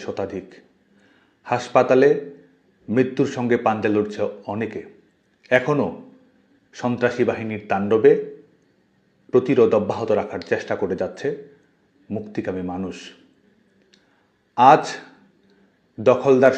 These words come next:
সরকার এবং তাদের পেটোয়া বাহিনীর হাতে ছিল ট্যাঙ্ক, গোলাবারুদ। জনতার হাত ছিল খালি, বুকে ছিল বারুদ ভরা স্লোগান আর পিতার তর্জনীর অদম্য প্রতিবাদের আকাঙ্ক্ষা।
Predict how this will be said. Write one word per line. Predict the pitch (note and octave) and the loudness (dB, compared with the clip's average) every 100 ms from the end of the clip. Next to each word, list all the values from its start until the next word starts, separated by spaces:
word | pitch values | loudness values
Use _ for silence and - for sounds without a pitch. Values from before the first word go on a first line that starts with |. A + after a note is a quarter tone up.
| - | 0
সরকার | A2+ - C3+ B2+ | -2 6 8 8
এবং | A#2+ A#2 | 4 2
তাদের | G#2+ A2 G#2 | 2 2 4
পেটোয়া | A#2 A2+ A2+ | 2 4 4
বাহিনীর | G#2+ A#2 A2 | 2 -2 -6
হাতে | G#2 G#2+ | -6 -6
ছিল | - G2 - | -4 -6 -2
ট্যাঙ্ক, | A2+ A2+ A#2 - - _ _ _ _ _ | 0 0 -4 -8 -20 _ _ _ _ _
গোলাবারুদ। | G2+ - G#2+ G3 F#3 - - - _ _ _ _ _ _ _ _ _ _ A2 | -2 2 2 2 -2 -8 -14 -20 _ _ _ _ _ _ _ _ _ _ -4
জনতার | G#2 A2+ A#2 A2+ A2 | 0 0 0 0 -2
হাত | - G#2+ - | -4 -6 -8
ছিল | - G2 G2 | -6 -6 -6
খালি, | - F#2+ E2 - _ _ _ _ _ _ _ _ - | -8 -6 -8 -14 _ _ _ _ _ _ _ _ -10
বুকে | G2+ A2+ B2 | -4 -2 -2
ছিল | A#2+ G#2+ | 0 0
বারুদ | G2 G2+ G#2+ A2 | 2 2 0 -2
ভরা | - G2+ | -6 -6
স্লোগান | - G2+ G#2 C3 E3+ - - _ _ _ _ _ _ _ _ | -4 -2 0 0 -2 -12 -20 _ _ _ _ _ _ _ _
আর | G2+ G2 - | -6 -6 -6
পিতার | A#2 A#2 G#2 G2+ | -4 0 0 0
তর্জনীর | G#2+ G2+ G#2 G#2+ G2 F2+ - _ _ _ _ _ _ _ | 2 2 0 -2 -2 -6 -12 _ _ _ _ _ _ _
অদম্য | G#2 G#2+ A#2+ A#2 G#2 - | -2 2 2 0 -6 -4
প্রতিবাদের | A2 A2 G#2 F#2 F#2 - - _ _ | -4 -2 -2 0 -4 -6 -16 _ _
আকাঙ্ক্ষা। | A2 G2 A2+ G#2+ G#2+ | -18 -12 -10 -10 -12